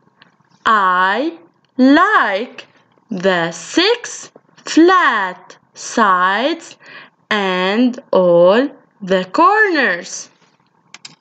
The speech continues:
I have cubes at home, like my blocks and my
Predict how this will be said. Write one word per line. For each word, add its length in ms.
I 580
have 760
cubes 880
at 760
home, 720
like 840
my 540
blocks 880
and 760
my 800